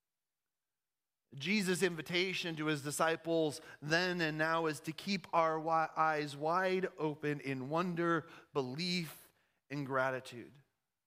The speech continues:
focusing on what gives life and shunning what takes it. See, we become like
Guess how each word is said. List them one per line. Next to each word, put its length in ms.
focusing 540
on 240
what 240
gives 560
life 480
and 160
shunning 640
what 260
takes 400
it. 300
See, 160
we 120
become 460
like 300